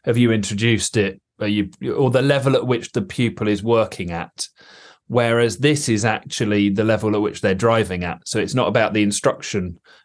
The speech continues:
uh, instructional approach. Are we prompting them? It's, do they need prompting? So I think that addition of, of reflection, um, is, is, yeah, I think that's really nice.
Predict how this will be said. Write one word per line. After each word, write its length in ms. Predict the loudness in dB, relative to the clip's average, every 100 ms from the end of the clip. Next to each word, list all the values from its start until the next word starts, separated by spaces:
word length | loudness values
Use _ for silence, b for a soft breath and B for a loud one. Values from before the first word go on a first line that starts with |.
| b
uh, 200 | -4 -2 0
instructional 800 | 0 0 0 0 0 0 2 2
approach. 640 | 0 -2 -2 -4 -16 -20 b b 0
Are 180 | 2 4
we 200 | 4 2
prompting 580 | 0 -2 -4 -8 -6 -4
them? 260 | -4 -6 B B
It's, 220 | 0 0
do 180 | 2 4
they 180 | 4 2
need 400 | 4 2 0 -2
prompting? 640 | -2 -2 -4 -8 -8 -12 -18 B B B
So 180 | 0 2
I 60 |
think 280 | 2 -2 0
that 200 | 0 2
addition 460 | 0 2 0 0 0
of, 200 | 0 -2
of 180 | -2 0
reflection, 840 | 0 2 0 0 -4 -4 -2 -4 -8 b b b -2
um, 400 | 2 4 2 2
is, 240 | 0 -2
is, 320 | 0 0 0 0
yeah, 260 | 0 0 -4
I 120 | -4
think 160 | -2
that's 180 | -2 0
really 280 | 2 2 2
nice. 380 | 0 0 -4